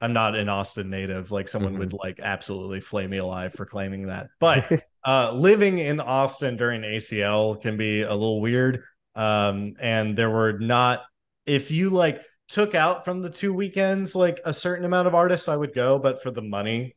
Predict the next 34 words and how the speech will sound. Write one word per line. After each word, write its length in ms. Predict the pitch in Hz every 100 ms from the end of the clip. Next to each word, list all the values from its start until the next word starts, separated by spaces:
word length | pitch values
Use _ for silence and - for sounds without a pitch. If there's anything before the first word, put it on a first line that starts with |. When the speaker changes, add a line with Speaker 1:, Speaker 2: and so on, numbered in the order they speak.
| -
Speaker 1:
you 160 | 127 120
know, 280 | 117 117
that 140 | 110 110
you 60 | 95
Speaker 2:
Mm-hmm. 80 | 92
Speaker 1:
need 140 | 92
to 80 | -
go 280 | 107 101 104
is 220 | 104 101
just 160 | 110 -
not 140 | 101
enough, 300 | 98 95 95 - - - _
uh, 300 | 110 104 98 98
really. 460 | 107 101 101 98 -
Um, 360 | 110 107 101 101
so 420 | - 135 127 123
the 140 | 120 131
next 260 | 165 160
thing 260 | 185 170 156
would 160 | 135 113
be, 500 | 135 131 123 127 123 _ _ _ _
uh, 200 | 113 110
Levitation 840 | 107 123 131 131 - 120 - 135 139
Fest, 380 | 151 143 -
probably, 520 | - 139 143 143 160 170
which 240 | 139 -
is 240 | 110 104
almost 480 | - 131 127 117 -
like 340 | 120 110 104 - _ _ _ _ _ -
Terror 420 | 135 127 131 127
Fest, 640 | 131 127 123 117 - -
Oblivion 460 | - 117 117 117 113
Access's, 920 | 107 107 - 117 104 - 110 107 95
like, 460 | 107 107 101 98